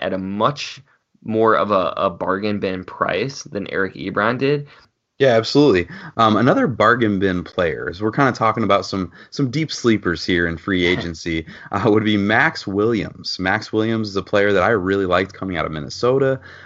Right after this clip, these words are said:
Speaker 2: uh, and he hasn't become the player that I thought he might be. Uh, but in two thousand seventeen, he showed some flashes of improvement and actually posted a really respectable, uh, Pro Football Focus grade. And then in two thousand eighteen,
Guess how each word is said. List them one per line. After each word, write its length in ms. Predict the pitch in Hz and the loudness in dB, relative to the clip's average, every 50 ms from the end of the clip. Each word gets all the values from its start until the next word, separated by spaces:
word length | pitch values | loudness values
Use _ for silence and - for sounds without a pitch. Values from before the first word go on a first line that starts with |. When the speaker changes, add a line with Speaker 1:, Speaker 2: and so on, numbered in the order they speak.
| - - | -14 -6
Speaker 2:
uh, 40 | - | -4
and 240 | 98 95 98 107 123 | -2 0 0 -2 -2
he 100 | 143 170 | -2 -2
hasn't 460 | 151 165 214 285 262 220 214 185 147 | -2 -4 -4 -4 -4 -4 -2 -2 -2
become 320 | 139 135 - 147 143 143 | -4 -2 -2 -2 0 0
the 80 | 135 117 | 0 -2
player 320 | 120 - 127 120 120 120 | 0 2 4 4 6 4
that 120 | 110 104 92 | 4 4 4
I 120 | 87 90 | 2 2
thought 340 | 95 - - 151 180 - - | 0 0 -2 0 0 -2 -2
he 100 | 117 101 | -2 -2
might 300 | 90 85 82 85 78 - | -2 0 -2 -2 -4 -6
be. 260 | - 82 85 95 110 - - - - - - - | -6 -6 -6 -6 -6 -10 -16 -20 -20 -16 -8 -2
Uh, 140 | 101 101 | -2 0
but 140 | 104 113 120 | 2 2 2
in 80 | 131 135 | 0 0
two 160 | - - 208 | -2 -4 -6
thousand 380 | - - - 196 196 190 170 143 | -4 -4 -4 -4 -2 -2 -2 0
seventeen, 640 | - 139 135 131 127 101 - - 120 117 107 98 | 0 2 2 2 0 -2 -4 -2 0 0 0 0
he 120 | 98 95 | -2 -4
showed 260 | 95 - 110 104 92 - | -2 0 0 0 0 -2
some 140 | 98 95 | -4 -4
flashes 460 | - - 101 101 107 107 - 107 95 92 | -2 0 0 0 0 0 -2 -2 -4 -4
of 100 | 82 82 | -4 -6
improvement 600 | 80 78 - - 151 156 151 151 147 147 147 131 | -6 -4 0 2 2 2 4 2 2 2 2 0
and 80 | 113 110 | 0 -2
actually 260 | 123 147 - - - | -2 -2 -4 -8 -6
posted 460 | - - 113 113 113 - 117 110 113 - - - - - | -2 0 0 0 0 0 -2 -2 -2 -6 -16 -20 -4 0
a 80 | - 113 | 2 4
really 240 | 117 135 220 - - | 4 4 2 2 0
respectable, 800 | - 127 - - - 131 135 - 143 131 123 113 107 104 104 - - - - - | -2 -4 -2 -2 -2 -2 -2 -2 -4 -2 2 2 2 2 0 -4 -16 -20 -12 -4
uh, 180 | - 98 98 98 | -2 0 0 0
Pro 220 | - - 131 131 | 2 2 2 2
Football 320 | 127 - 131 123 - 104 95 | 4 2 0 2 2 2 2
Focus 400 | - - 117 131 135 120 95 - | 4 2 2 2 2 -2 -4 -4
grade. 320 | - 90 87 87 90 95 | -2 0 2 2 2 2
And 100 | 98 104 | 2 0
then 120 | 113 117 120 | 0 0 -2
in 100 | 113 110 | -2 -4
two 160 | - 127 127 | -4 -6 -4
thousand 320 | 123 110 104 95 98 90 - | -2 -2 -4 -4 -4 -6 -6
eighteen, 640 | - 165 214 - - - - 90 87 90 95 95 | -4 -4 -4 -4 -4 -4 -4 -2 0 0 0 -2